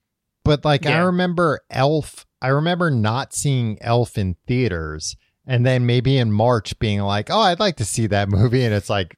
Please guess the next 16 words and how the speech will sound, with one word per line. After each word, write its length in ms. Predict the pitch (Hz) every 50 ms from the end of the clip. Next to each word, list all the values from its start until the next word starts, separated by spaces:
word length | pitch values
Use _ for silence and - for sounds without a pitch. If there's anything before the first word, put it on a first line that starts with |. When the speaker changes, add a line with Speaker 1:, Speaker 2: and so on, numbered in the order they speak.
| _ -
Speaker 1:
"Nope, 360 | 117 131 170 202 202 165 - 101
there's 300 | 123 123 123 123 98 101
just 260 | 123 143 135 98 98
no 440 | 107 104 101 98 101 104 123 147 165
Speaker 2:
<laughs> 0 |
Speaker 1:
release 540 | 175 180 175 170 160 160 175 185 160 - -
date 280 | - 113 98 92 90 -
for 180 | - - 120 101
this. 280 | 82 107 117 113 -
It's 120 | 117 101 92
gonna 220 | - 120 110 110
come 160 | - 127 123
out 180 | 123 120 123 120
next 300 | 120 113 95 - - -
Christmas." 680 | - - 127 127 - - - 98 85 82 82 - - - 165
Speaker 2:
<laughs> 40 | 120